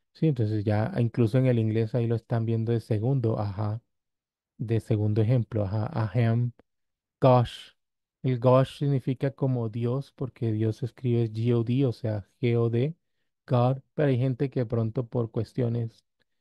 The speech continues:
de no creencia no dicen God, sino gosh. Eh, great, great es muy bien, ¿sí?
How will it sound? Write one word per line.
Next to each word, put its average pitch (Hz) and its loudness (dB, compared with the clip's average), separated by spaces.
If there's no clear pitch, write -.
de 127 6
no 120 4
creencia 127 2
no 120 0
dicen 117 -2
God, 117 2
sino 113 -4
gosh. 110 -2
Eh, 120 2
great, 135 2
great 123 0
es 127 -2
muy 120 0
bien, 120 -2
¿sí? 151 -8